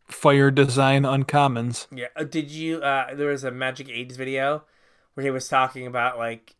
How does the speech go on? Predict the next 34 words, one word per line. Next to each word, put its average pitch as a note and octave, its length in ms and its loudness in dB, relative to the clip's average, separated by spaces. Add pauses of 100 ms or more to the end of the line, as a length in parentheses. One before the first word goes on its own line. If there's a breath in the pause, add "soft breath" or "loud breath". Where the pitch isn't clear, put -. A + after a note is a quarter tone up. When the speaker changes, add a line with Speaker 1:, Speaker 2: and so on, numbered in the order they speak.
Speaker 2:
I B2 80 -12
think F3+ 160 -8
he G3 100 -6
was C3+ 160 -6
replaying C3 640 -6
Humans. B2 720 -12 (580)
Speaker 1:
Yeah. C3+ 180 0
Speaker 2:
Uh, A2+ 360 0 (120)
to, B2 180 -4
like, A#2 260 -8
try B2+ 160 -4
to A#2 100 -6
beat A#2+ 240 -10
up A#2+ 200 -4
on A2+ 560 -4 (540)
the G#2 580 -4 (720)
Tibalt B2 380 -6
decks - 500 -8 (360)
this C3+ 200 -12
Speaker 1:
Mm-hmm. D3 140 4
Speaker 2:
past C3 260 2
week. C#3+ 300 -8 (380 soft breath)
And D3 100 -4
he C#3+ 80 0
went C#3+ 160 -4
through D3 100 -4
this D3 180 -4
whole C3 200 -4
big C3 240 -8
breakdown B2+ 500 -4
about A#2 280 -2
how, A#2 220 0
like, A2 460 -8 (320)
pros D3 760 2